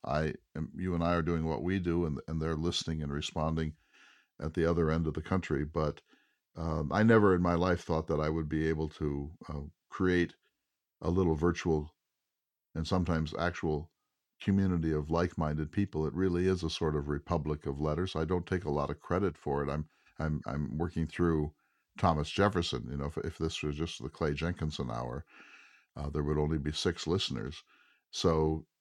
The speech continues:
I'm so grateful that Jefferson has become a vehicle from which to, to encourage idealism, optimism, aspiration,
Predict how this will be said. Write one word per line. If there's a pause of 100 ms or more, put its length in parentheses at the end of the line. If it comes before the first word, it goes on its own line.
(100)
I'm
so
grateful
that
Jefferson
has
become
a
vehicle (640)
from
which
to, (600)
to
encourage (580)
idealism, (680)
optimism, (380)
aspiration,